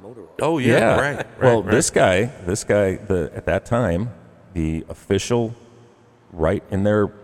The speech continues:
Speaker 3: written manual on what citizens should do with used motor oil is take it out into the country and dump it along a tree line or a fence line.
Speaker 2: The fence line.
Speaker 3: Yeah,
Speaker 2: Yeah,
Speaker 3: dump it along a
Speaker 2: absolutely.
Speaker 3: fence
Speaker 2: Right,
Speaker 3: line.
Speaker 2: right.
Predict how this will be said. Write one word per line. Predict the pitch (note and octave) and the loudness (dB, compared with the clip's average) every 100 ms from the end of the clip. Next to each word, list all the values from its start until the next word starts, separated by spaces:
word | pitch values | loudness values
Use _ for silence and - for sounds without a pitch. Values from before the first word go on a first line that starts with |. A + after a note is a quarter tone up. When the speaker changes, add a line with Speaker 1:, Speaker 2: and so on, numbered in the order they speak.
| - - - D2+ | -20 -20 -20 -12
Speaker 3:
written | D#2+ G2+ B2 G#2 | -2 -2 0 0
manual | A#2 B2+ D#2+ D2 | 0 0 -2 -2
on | E2+ D#2 | -4 -4
what | E2+ - - - | -6 -6 -20 -20
citizens | - F2 F#2 G2 | -8 -6 -4 -6
should | F2+ F2+ | -6 -8
do | F2 G#2+ | -4 -2
with | F2+ F2+ | -2 -4
used | G#2 | -4
motor | F#2+ G#2+ E2+ | -2 -4 -2
oil | D2 F#2 | -2 -4
is | D2 - | -8 -6
take | E2 E2+ | -6 -2
it | F#2 | -2
out | F#2+ | -2
into | F#2+ F#2+ | -4 -6
the | |
country | - F#2+ G#2 - | -4 -4 -4 -8
and | D2+ | -10
dump | C#2+ D2 | -8 -10
it | D#2+ | -8
along | E2 E2+ D#2+ | -6 -6 -10
a | |
tree | - F2+ | -8 -8
line | C#2+ G1+ - _ _ _ _ _ _ | -8 -16 -20 _ _ _ _ _ _
or | - | -6
a | - | -2
fence | - D#2+ - | -2 -4 -8
line. | - - | -14 -14
Speaker 2:
The | - | -10
fence | - F#3+ F#3+ | -4 -4 -4
line. | B2 E2+ F#2+ | -8 -8 -6
Speaker 3:
Yeah, | G2+ G2 E3+ A#2 | 0 0 0 -4
Speaker 2:
Yeah, | E3+ | -2
Speaker 3:
dump | F#2+ - | -2 0
it | |
along | G#2+ G#2+ | 0 0
a | G#2+ | -2
Speaker 2:
absolutely. | |
Speaker 3:
fence | - - | -6 -10
Speaker 2:
Right, | C3 D#3+ | -6 -6
Speaker 3:
line. | A2 - | -10 -12
Speaker 2:
right. | A#2+ | -12